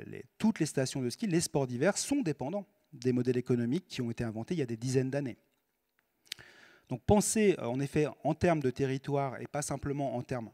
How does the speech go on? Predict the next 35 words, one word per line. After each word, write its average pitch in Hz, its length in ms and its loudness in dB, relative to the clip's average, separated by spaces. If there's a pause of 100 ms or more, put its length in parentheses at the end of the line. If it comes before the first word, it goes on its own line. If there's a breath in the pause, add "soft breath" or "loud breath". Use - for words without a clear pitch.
d'organisation, 127 1120 0 (280 loud breath)
et 113 100 -4
voir 131 260 0
en 123 80 -4
effet 107 260 -2
les 117 140 -2
organisations 110 640 -4
comme 131 320 0
des 117 100 -2
stations 120 380 -8
de 120 80 -6
basse 120 240 -8
altitude. 147 560 -10 (1900 loud breath)
Alors, 151 300 6 (260)
deux 175 220 8
trajectoires 170 540 4
inconsistantes 143 880 0
qu'on 127 160 -4
connaît 117 260 0
déjà. 156 400 2
Donc, 143 220 -4
si - 180 -6
on 120 120 0
était 120 200 -2
une 117 100 -2
organisation 131 600 0
de 123 80 2
basse 117 240 -4
altitude, 135 600 -2 (300 loud breath)
c'est - 160 -6
celle 170 300 2
de 131 80 2
continuer 170 720 2
finalement 123 500 0
l'artificialisation. 127 1080 -4